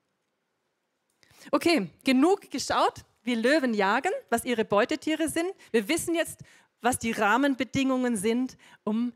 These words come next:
im Schutz der Herde zu sein. Ich wiederhole es noch mal kurz. Wir schützen die Jungen.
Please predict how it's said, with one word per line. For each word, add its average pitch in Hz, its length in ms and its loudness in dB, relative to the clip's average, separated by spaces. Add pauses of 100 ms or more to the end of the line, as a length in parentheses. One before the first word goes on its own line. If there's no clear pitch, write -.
(160)
im 170 100 -10
Schutz - 340 -8
der 202 120 -6
Herde 196 560 -6 (480)
zu - 140 -16
sein. 196 520 -6
Ich - 180 -14
wiederhole 214 420 -2
es - 60 -12
noch 311 100 -4
mal 285 180 -4
kurz. 294 260 -6
Wir 208 80 -4
schützen 254 380 -2
die 190 100 -6
Jungen. 262 320 2